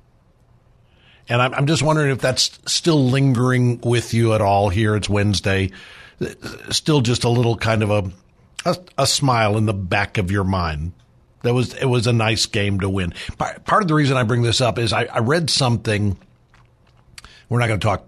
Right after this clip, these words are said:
football today, the whole hour today, but I, I read this and thought, "You, you guys just need to hear this." I, I, this was not on E S P N. This did not make the, the major sports networks, but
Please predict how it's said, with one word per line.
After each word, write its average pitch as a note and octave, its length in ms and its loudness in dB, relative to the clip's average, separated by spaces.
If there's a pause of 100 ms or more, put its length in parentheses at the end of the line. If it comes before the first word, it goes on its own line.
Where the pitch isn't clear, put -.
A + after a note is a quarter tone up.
(160)
football E2+ 400 -4 (400)
today, F2+ 220 -2
the F#2+ 140 -6
whole F2+ 180 -2
hour D2+ 220 -6
today, D#2+ 220 -8
but D2 360 -8
I, - 280 -10
I A#2 100 -2
read A#2+ 300 0
this G#2 260 0
and F#2 160 -4
thought, G2 300 -2 (1400)
"You, - 260 -16
you C3 200 -6
guys C3 260 0
just A2+ 200 -2
need G#2+ 200 0
to G2+ 80 0
hear G#2 180 0
this." D#2+ 240 -6
I, A2 120 -2
I, - 260 -8 (320)
this D#3+ 200 2
was F3 200 2
not C#3+ 160 2
on B2+ 160 2
E B2 160 2
S B2 160 0
P A#2 220 0
N. F#2+ 200 0
This A2+ 140 0
did A#2+ 180 -2
not A#2 220 0
make A2+ 340 -2
the, G#2 340 -2
the A2 220 -2
major A2 400 0
sports A#2 580 -2
networks, G#2 600 -2
but A2 400 -2